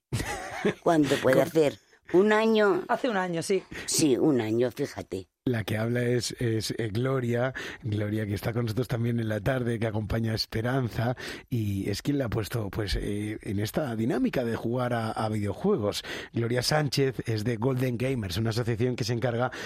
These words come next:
Speaker 1: pues, de esto, de a-, acercar los videojuegos a las personas mayores. Em, ¿esto cómo se os ocurre, Gloria?
Speaker 3: Pues se nos ocurre porque mi compañero Alejandro y yo, eh, trabajamos juntos desde hace bastantes años en el sector sociosanitario.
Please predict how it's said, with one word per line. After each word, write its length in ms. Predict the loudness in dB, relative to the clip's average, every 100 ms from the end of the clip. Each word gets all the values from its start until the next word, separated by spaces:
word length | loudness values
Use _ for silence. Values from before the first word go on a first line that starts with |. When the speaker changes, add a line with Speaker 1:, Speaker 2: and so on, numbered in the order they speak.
| -8
Speaker 1:
pues, 220 | -6 -2 -2
de 40 |
esto, 180 | -2 -2
de 260 | -2 -2 -4
a-, 200 | -6 -8
acercar 320 | -6 -2 0
los 100 | 2
videojuegos 540 | 2 4 4 4 0
a 20 | -2
las 100 | -2
personas 500 | -2 0 0 -2 -4 -10 -4
mayores. 600 | -2 0 2 2 0 -2 -6 -6 -4
Em, 420 | -2 0 -2 -4 -8
¿esto 240 | -6 -4 -2
cómo 200 | -2 -2
se 80 | 0
os 80 | -2
ocurre, 320 | -2 -2 -2
Gloria? 400 | -2 -2 -6 -14 -20 -20 -18 -18 -18 _
Speaker 3:
Pues 480 | 4 6 6 4 2 0
se 200 | 2 2
nos 180 | 2 2
ocurre 360 | 2 4 4
porque 560 | 4 2 4 4 6 4
mi 120 | 4
compañero 460 | 2 4 4 6 6
Alejandro 420 | 6 4 6 6
y 80 | 6
yo, 240 | 6 6 2
eh, 400 | 2 4 6 4 6
trabajamos 600 | 6 6 4 4 4 4
juntos 300 | 6 6 6
desde 140 | 6
hace 140 | 6
bastantes 440 | 4 4 2 4 4
años 400 | 6 6 4 -2 -16 _ _
en 120 | 4
el 80 | 6
sector 300 | 4 4 4
sociosanitario. 800 | 6 4 4 4 4 4 4 0